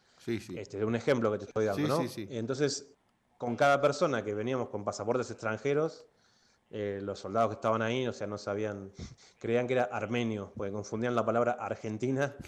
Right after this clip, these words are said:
Speaker 2: <laughs> con, con Armenia.
Speaker 1: Claro.
Speaker 2: Y entonces veían mi pasaporte y me decían, "Armeni". Digo, "No, Argentini", le digo.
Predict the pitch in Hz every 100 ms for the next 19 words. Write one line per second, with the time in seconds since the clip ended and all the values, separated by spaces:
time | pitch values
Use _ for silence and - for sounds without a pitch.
0 | - 160 175 135 - 104 110 110 131 117
1 | 107 95 - - - 139 123 117 123 139
2 | 131 135 123 113 123 135 156 123 151 120
3 | 104 - _ 104 117 151 151 196 190 127
4 | 98 - 117 117 135 175 127 120 120 127
5 | 143 233 185 117 104 104 104